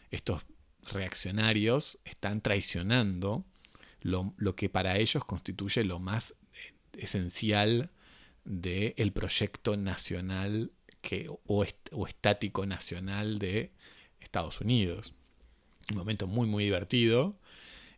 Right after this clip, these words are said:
es, eh, ellos, l-,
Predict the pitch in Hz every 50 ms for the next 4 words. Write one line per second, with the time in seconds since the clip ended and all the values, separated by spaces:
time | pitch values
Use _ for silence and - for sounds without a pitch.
0 | _ _ - 95 87 95 107 120 120 - - - - 107 90 85 85 85 90 90
1 | 87 87 92 98 101 107 - _ _ _ _ - _ _ _ _ _ - _ _
2 | _ _ _ _ _ _ _ _ - 90 - - 117 107 101 - - - - _
3 | _ - - - - 104 104 104